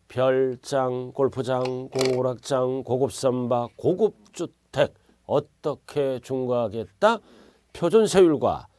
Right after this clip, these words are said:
중과 기준 세율의 백 분의 사백을 합한 네 배. 그래서 박스가 정리돼 있죠? 밑에 표준 세율에 팔 프로를 더한다. 그래서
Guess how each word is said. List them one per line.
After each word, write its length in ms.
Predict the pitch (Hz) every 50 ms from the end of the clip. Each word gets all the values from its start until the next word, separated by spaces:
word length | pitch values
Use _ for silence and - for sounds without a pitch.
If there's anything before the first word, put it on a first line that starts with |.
| _ _ _ _
중과 1300 | - - - 175 202 220 214 208 202 202 202 202 196 196 196 185 208 208 196 190 185 185 185 180 170 -
기준 480 | - 190 156 185 180 175 175 175 170
세율의 640 | 156 - 170 165 165 160 151 143 135 110 90 76 - _ _ _ _ _ _ _ _
백 260 | - 139 147 147 - _ _ _ _ _ -
분의 420 | 147 147 143 139 139 135 127 120
사백을 800 | 113 - - - 127 117 117 120 117 110 95 110 104 98 90 - _ _ _
합한 1000 | - - 220 220 _ _ _ _ _ _ _ _ - - 180 160 120 90 76 - _ -
네 200 | 123 180 202 185
배. 240 | 196 202 170 101 - _ _ _ _ _
그래서 240 | - 147 147 131 - _ -
박스가 560 | 202 196 196 - - - 180 175 160 180 175
정리돼 440 | - 165 165 175 185 175 175 160 151
있죠? 320 | 127 - - 247 262 220 - _ _ _ _ _ _ _ -
밑에 400 | - 135 135 - - 127 90 73 - _ _ _ _ _ _ -
표준 320 | - 170 160 165 160 156
세율에 440 | 135 143 151 147 143 131 135 131 123 -
팔 200 | - - 220 226
프로를 380 | 220 - 214 220 220 214 208 196
더한다. 440 | 202 202 196 196 196 196 170 - _ _ _ _ _ _ _ _ _ -
그래서 280 | - 160 135 170 156